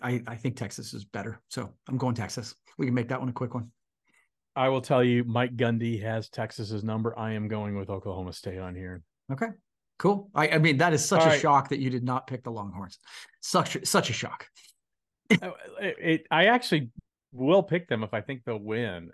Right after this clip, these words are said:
Speaker 2: And I actually wrestled with this one. I think it's gonna be the Cowboy. All right. Georgia, ranked number one, playing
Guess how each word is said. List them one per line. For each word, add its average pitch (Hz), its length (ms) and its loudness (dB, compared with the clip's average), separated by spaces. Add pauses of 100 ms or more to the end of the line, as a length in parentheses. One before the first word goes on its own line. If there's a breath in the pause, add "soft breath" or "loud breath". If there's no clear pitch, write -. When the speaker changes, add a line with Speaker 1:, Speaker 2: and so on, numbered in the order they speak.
Speaker 2:
And 123 140 0
I 131 100 4
actually 147 300 -4
wrestled 127 420 0
with 98 180 -6
this 92 220 -12
one. 92 180 -12
I 107 160 -4
think 113 220 -4
it's 113 140 -6
gonna 113 160 -2
be 110 100 -2
the 107 100 -4
Cowboy. 104 500 -4 (640)
All 190 60 2
right. 175 200 4 (920 soft breath)
Georgia, 170 920 6
ranked 143 280 2
number 135 220 0
one, 123 400 -2 (220)
playing 123 320 -2